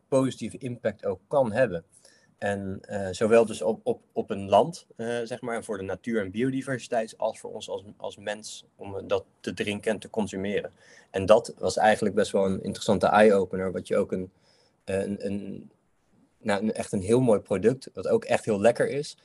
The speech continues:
op een reguliere of dagelijkse basis kan gebruiken, waarin het ook jou kan ondersteunen in, ehm, eh, bewustzijn, persoonlijke of spirituele ontwikkeling. En dat, eh, vind ik echt heel bijzonder aan.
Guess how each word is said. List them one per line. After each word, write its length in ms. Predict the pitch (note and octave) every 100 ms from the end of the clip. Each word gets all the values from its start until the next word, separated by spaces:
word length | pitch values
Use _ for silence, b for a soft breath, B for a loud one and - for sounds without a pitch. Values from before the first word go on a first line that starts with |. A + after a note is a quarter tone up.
| b b b
op 200 | - G2
een 340 | G#2+ G2+ G2+ G2+ _ _
reguliere 720 | - A2 G#2 G2+ G2+ G#2 A2 G#2+
of 80 | G#2
dagelijkse 500 | G#2 G#2 - - G2
basis 380 | G2 G2 G#2 -
kan 180 | G2+
gebruiken, 440 | F2+ F#2+ G2+ G#2+ G#2+
waarin 180 | F#2+ F#2+
het 220 | F#2+ - _
ook 200 | G2+ F#2
jou 180 | G#2+ F#2+
kan 140 | G2+
ondersteunen 640 | G2 F#2+ - G#2+ F#2+ F#2+
in, 260 | G2+ G2 F#2+ _ _ _ _ -
ehm, 440 | G2+ F#2+ F#2 F#2 - _ _ _ -
eh, 260 | - G2 F#2+
bewustzijn, 760 | F#2 F#2 G2 G#2 - G2+ F#2+ F#2
persoonlijke 680 | G2 - G2 G2 F2+ G2 F2+
of 220 | F2 - -
spirituele 640 | - - F#2 - F#2+ F#2
ontwikkeling. 460 | F2 F2 G2+ E2 - b b b b
En 160 | F2+ F2+
dat, 200 | G2 -
eh, 100 | G2+
vind 220 | F#2+ -
ik 120 | G2
echt 140 | - -
heel 140 | G2
bijzonder 340 | G2 F#2+ F2+ -
aan. 160 | C#2+